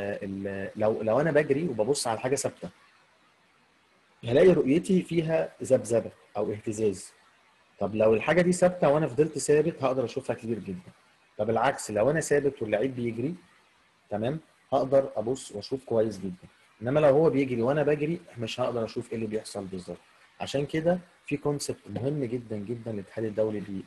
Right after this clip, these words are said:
بي، بي، دايمًا بيتكلم عليه، هو call from static position. يعني إيه call from static position؟ يعني أنا بموف عشان أشوف، بعد ما بموف بحصل، بعمل ستوب،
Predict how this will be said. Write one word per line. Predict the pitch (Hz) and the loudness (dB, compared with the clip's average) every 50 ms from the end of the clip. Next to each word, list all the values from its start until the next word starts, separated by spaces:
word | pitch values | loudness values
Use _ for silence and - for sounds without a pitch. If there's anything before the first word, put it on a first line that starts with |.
| - 95 | -10 -8
بي، | 95 95 95 - - | -8 -8 -8 -10 -10
بي، | 92 92 92 90 90 - - - - 92 - - - | -10 -10 -10 -10 -12 -14 -20 -20 -20 -20 -12 -4 -2
دايمًا | 123 135 131 123 113 101 92 - _ _ _ _ _ _ - | 0 0 0 0 -2 -4 -6 -10 _ _ _ _ _ _ -10
بيتكلم | - 98 - - 123 127 131 127 110 | -10 -10 -6 -2 0 0 0 0 0
عليه، | 101 107 123 123 | -2 0 0 0
هو | 117 120 127 127 | 0 0 -2 -2
call | - - - - 127 135 131 131 | -4 -4 0 2 2 2 2 0
from | - - 110 110 113 113 - - | -6 -6 -6 -6 -6 -8 -10 -8
static | - 110 - 104 95 104 | -8 -8 -8 -10 -14 -14
position. | 92 - - - - _ _ _ _ _ _ _ _ - | -18 -16 -16 -18 -18 _ _ _ _ _ _ _ _ -8
يعني | 113 110 107 110 123 | -6 -4 -2 -2 0
إيه | 151 175 | 0 0
call | 180 185 175 180 175 - | 2 2 2 2 2 -2
from | 147 151 147 - | -2 -2 -4 -4
static | - 147 - 147 123 110 107 | -6 -6 -6 -6 -8 -8 -8
position؟ | 104 123 147 - - | -6 -6 -6 -4 -4
يعني | 226 208 147 127 107 98 104 123 160 180 180 _ _ _ _ _ _ - 117 | -4 -4 -2 -2 -2 -2 -4 -4 -6 -6 -8 _ _ _ _ _ _ -8 -6
أنا | 123 131 139 - - - | -4 -4 -4 -6 -6 -10
بموف | - 107 117 110 107 110 131 175 202 - - - _ _ _ _ _ _ _ _ _ _ _ _ _ _ _ _ _ - | -6 -4 -4 -2 -2 0 0 0 -2 -4 -8 -20 _ _ _ _ _ _ _ _ _ _ _ _ _ _ _ _ _ -14
عشان | - - 104 | -10 -8 -8
أشوف، | 98 92 - 120 151 220 226 - - _ _ _ _ _ _ _ _ _ - | -6 -6 -4 -2 -2 -4 -4 -8 -20 _ _ _ _ _ _ _ _ _ 0
بعد | - 143 160 165 151 156 | 2 4 4 4 2 0
ما | 135 123 | 0 0
بموف | 113 113 110 110 117 120 110 98 92 95 | 0 0 0 0 0 -2 -4 -4 -4 -4
بحصل، | 117 113 - - - 104 95 92 - - 98 101 - - - | -4 -4 -4 -6 -6 -6 -6 -6 -8 -12 -16 -18 -18 -12 -4
بعمل | 107 120 113 113 107 95 95 | -2 -2 -2 -2 -4 -6 -8
ستوب، | - - - - | -6 -2 -2 -2